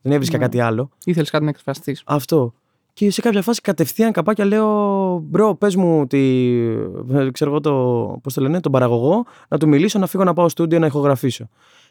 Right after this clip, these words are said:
Speaker 1: Και κάπως έτσι ξεκίνησε. Δηλαδή, ξεκίνησε πολύ απότομα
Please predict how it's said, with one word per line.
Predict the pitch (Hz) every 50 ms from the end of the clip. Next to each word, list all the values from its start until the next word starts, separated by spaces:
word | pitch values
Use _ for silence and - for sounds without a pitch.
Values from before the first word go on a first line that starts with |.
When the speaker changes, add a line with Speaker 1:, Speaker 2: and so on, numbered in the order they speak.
| _ _
Speaker 1:
Και | - 202
κάπως | - 277 285 254 240
έτσι | 247 -
ξεκίνησε. | - 240 180 190 175 143 117 135
Δηλαδή, | 143 143 147 165
ξεκίνησε | - - - 202 202 208
πολύ | 175 - 180 185 185 214 214 214 202 190 170 135 - - - -
απότομα | - 139 - 143 147 156 165 151 160 175 214 233